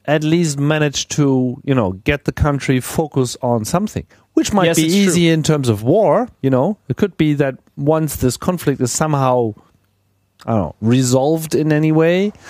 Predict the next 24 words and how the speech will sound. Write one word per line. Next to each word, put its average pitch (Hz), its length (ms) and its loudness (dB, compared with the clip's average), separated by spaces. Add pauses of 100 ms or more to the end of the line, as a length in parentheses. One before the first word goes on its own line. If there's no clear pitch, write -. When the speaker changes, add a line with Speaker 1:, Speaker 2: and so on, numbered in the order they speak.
(380)
Speaker 1:
uh, 131 340 2
or 131 120 2
at 127 100 -4
least 135 280 0
pausing 165 580 0 (100)
that, 135 240 0
then 147 580 2
people 151 340 -2
wake 139 220 0
up 131 180 0
to 135 100 0
the 127 100 2
real 139 160 2
problems, 131 580 -2
and 123 200 0
then, 123 480 2
uh, 120 240 2
discussion 135 500 -4
is 120 120 2
out 127 420 0
on 123 180 -2
the 120 80 0
street 131 300 -2
again. 139 340 0